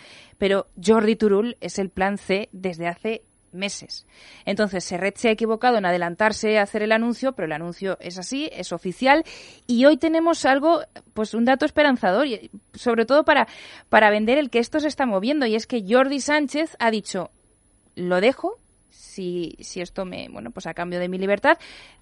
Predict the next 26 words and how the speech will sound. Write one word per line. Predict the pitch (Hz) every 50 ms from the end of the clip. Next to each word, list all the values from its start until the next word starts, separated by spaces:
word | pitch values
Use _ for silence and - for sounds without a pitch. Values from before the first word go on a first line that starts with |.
| _ _
dejo | 165 180 202 208 - 233
mi | 226 233
escaño, | 226 - 285 285 294 302 339 370 415 - _ _ _
dejo | 214 185 254 247 - -
de | 220 -
ser | - 220 208 -
candidato | - 208 208 214 220 247 233 - 240
oficial | 233 - 254 - - 285 302 330 359 -
y, | 240
por | 208 - -
lo | 196 185
tanto, | - 214 220 220 - 269 302 311 - - - - _ _
fuerzo | _ - - 247 277 277 269 233 - 269
a | 269
los | 269 262 233
míos | 254 269 277 294 302 -
a | 262
activar | 226 - _ 208 196 220 226 240
ese | 226 - 233 208
plan | - _ 220 226 240 240 240
C, | - - 247 262 311 - - - - - -
que | _ -
es | 202 208
el | 220 220
de | 202 214 196 170
Jordi | 208 226 240 220 214 277 285 -